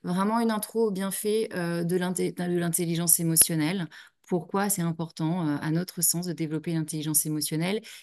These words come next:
Et puis, on va vous apporter quelques outils, euh, assez concrets,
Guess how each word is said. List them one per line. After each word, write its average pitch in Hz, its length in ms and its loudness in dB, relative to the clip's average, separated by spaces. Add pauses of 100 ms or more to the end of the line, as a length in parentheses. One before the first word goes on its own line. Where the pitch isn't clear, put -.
Et 156 120 2
puis, 202 300 0
on 190 80 2
va 160 280 2
vous 156 140 -2
apporter 156 280 -4
quelques 156 340 0
outils, 151 340 -2 (280)
euh, 135 280 -4
assez 143 260 2
concrets, - 480 -2